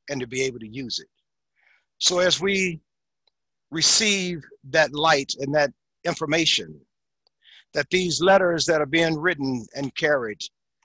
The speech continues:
to be blessed in order for us to be able to move forward on some of the things, as they say, it's not for the finality of a lifetime, but it's for,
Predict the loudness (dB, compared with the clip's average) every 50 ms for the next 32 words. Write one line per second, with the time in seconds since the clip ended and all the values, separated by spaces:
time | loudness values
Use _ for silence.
0 | _ _ _ _ -12 -10 -8 -6 -6 -6 -4 0 2 2 2 2 2 0 0 0
1 | -2 -6 -16 _ _ _ _ _ _ _ _ _ _ _ _ _ _ -6 -4 -2
2 | -2 -2 -2 -4 -4 -4 -2 -2 0 0 -2 -2 -6 -6 -6 -2 0 0 0 0
3 | -2 -8 -10 -8 -8 -8 -8 -8 -8 -10 -8 -8 -6 -6 -6 -8 -8 -4 -2 0
4 | 0 0 -2 -6 -10 -14 -20 _ _ _ _ _ _ _ _ _ _ _ _ -6
5 | -4 -2 0 2 2 2 0 0 -4 -6 -6 -6 -6 -4 -4 -4 -6 -4 -4 -4
6 | -6 -6 _ _ _ _ _ _ _ _ _ _ -4 -2 -2 0 0 0 2 2
7 | 2 2 2 2 2 0 0 0 0 2 4 4 4 4 2 _ -4 -4 -4 -4
8 | -4 -4 -6 -6 -6 -2 0 2 2 4 4 4 4 4 2 0 -2 -4 -4 -4
9 | -6 -8 -10 -10 -10 -10 -8 -4 -2 0 2 2 0 -2 -6 -10 -10 -10 -10 -12
10 | -16 -20 -20 _ _ _ _ _ _ _ _ _ _ _ _ _ _ _ _ _
11 | _ _ _ _ _ _ -2 2 2 4 4 4 2 2 0 0 0 2 4 4
12 | 4 4 4 2 2 -2